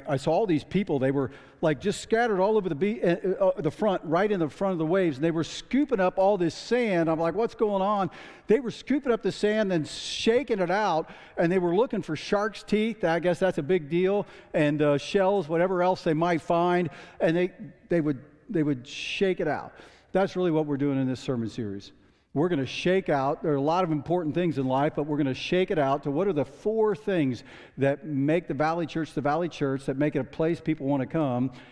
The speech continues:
and love, and that God has in store for us, that, like, his, his key mission for us. Because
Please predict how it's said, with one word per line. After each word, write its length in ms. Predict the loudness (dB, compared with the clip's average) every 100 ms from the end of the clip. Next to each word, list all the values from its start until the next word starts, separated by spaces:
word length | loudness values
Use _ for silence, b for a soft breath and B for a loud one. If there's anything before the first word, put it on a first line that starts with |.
| -4
and 240 | 0 2
love, 320 | 2 2 -2 B B -2
and 340 | 0 2 0 -4 -8
that 260 | -2 -2 0
God 260 | 0 0 0
has 320 | 0 0 -2
in 80 | -4
store 240 | 0 -2
for 160 | 0 -2
us, 80 |
that, 160 | -2 0
like, 160 | 0 0
his, 220 | -2 -2 -2
his 260 | -2 -2 -4
key 240 | 0 2
mission 480 | 2 0 0 0 0
for 200 | 0 -2
us. 280 | -2 -4 -6
Because 320 | -4 -2 -2